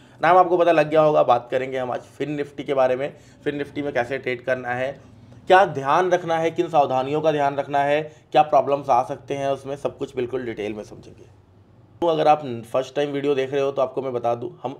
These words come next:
इस चैनल पे Invest for Wealth पे डेली सुबह नौ बजे से साढ़े तीन बजे तक लाइव करते हैं। लाइव पे जो भी चीज़ें होती हैं डिस्कस करते हैं, जो भी ट्रेड्स होती हैं डिस्कस करते हैं।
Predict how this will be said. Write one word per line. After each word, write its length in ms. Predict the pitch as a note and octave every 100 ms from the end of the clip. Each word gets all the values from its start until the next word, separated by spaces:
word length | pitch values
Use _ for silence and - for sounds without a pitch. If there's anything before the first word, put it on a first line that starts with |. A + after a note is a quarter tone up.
| D3
इस 140 | -
चैनल 280 | B2+ A#2 B2+
पे 180 | A#2+ C3
Invest 340 | A#2+ A2 A#2+
for 140 | - B2+
Wealth 240 | A#2 A#2+
पे 200 | - B2 - _ _ -
डेली 280 | C#3+ F3+
सुबह 280 | G#3 E3+ D#3+
नौ 200 | D#3 C3+
बजे 240 | C3+ C3 C3+
से 160 | D3
साढ़े 260 | C3+ A2+ A#2+
तीन 220 | B2 A#2+
बजे 180 | A#2+ A#2
तक 180 | A#2 A#2+ B2
लाइव 400 | G#2 G#2+ A#2+ -
करते 260 | A2+ A2 A#2
हैं। 220 | B2 - _ _
लाइव 380 | A#2+ B2+ D3 D#3 - -
पे 140 | D#3 D#3 -
जो 120 | A#2 C3+
भी 120 | D3+
चीज़ें 240 | D3+ C#3
होती 240 | C#3+ C3+ C#3
हैं 140 | C#3
डिस्कस 300 | C3+ B2+ C3
करते 280 | - B2+ C3+
हैं, 260 | C3 C3+ C3
जो 120 | C3
भी 100 | C3+
ट्रेड्स 360 | C3 A#2+ B2+ C3+
होती 160 | B2+
हैं 80 | C3+
डिस्कस 260 | C3 C3 A#2
करते 280 | B2+ B2 B2+
हैं। 140 | E3